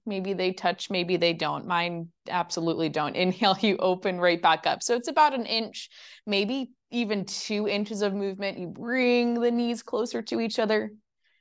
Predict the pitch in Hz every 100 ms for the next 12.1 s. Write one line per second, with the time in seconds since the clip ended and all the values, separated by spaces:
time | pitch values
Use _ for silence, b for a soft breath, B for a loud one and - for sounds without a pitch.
0 | _ - 208 202 196 196 190 185 185 185
1 | - 180 185 185 190 190 185 175 170 170
2 | 151 170 165 185 180 180 170 165 156 165
3 | 151 156 - - 208 208 208 202 196 190
4 | - 180 175 185 180 - 190 175 165 123
5 | 139 180 - 226 196 190 - 196 196 196
6 | 196 - - 190 180 175 190 208 240 226
7 | 214 202 196 196 - 180 180 175 170 180
8 | b b b b 196 180 175 165 - 170
9 | 180 170 165 165 160 - 175 165 - 165
10 | 175 160 147 - - 170 165 160 - -
11 | 147 147 - - 160 101 - 196 190 190